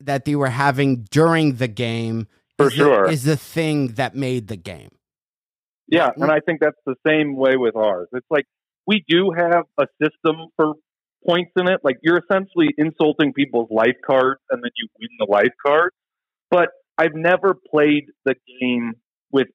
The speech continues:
Speaker 2: anybody who walks away going, "Man, I can't believe John won." They, everybody walks away going, "Man, remember that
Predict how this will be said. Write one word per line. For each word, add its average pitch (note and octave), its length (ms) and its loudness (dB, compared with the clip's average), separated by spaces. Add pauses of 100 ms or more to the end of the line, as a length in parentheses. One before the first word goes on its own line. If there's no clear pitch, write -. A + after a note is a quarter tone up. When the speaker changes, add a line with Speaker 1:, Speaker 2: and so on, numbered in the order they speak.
Speaker 2:
anybody C#3+ 580 2
who C3 220 -2
walks C3 360 -4
away A#2+ 320 2
going, A2 360 0 (440)
"Man, B2+ 340 0 (120)
I A#2+ 40 -6
can't E3 240 -2
believe C3+ 320 0
John B2+ 300 2
won." A#2 300 0 (320)
They, C#3 140 0 (220)
everybody E3+ 400 2
walks D3+ 320 2
away C#3 120 0
going, B2 260 -2 (320)
"Man, D3+ 160 0
remember D3 320 -2
that D3+ 200 2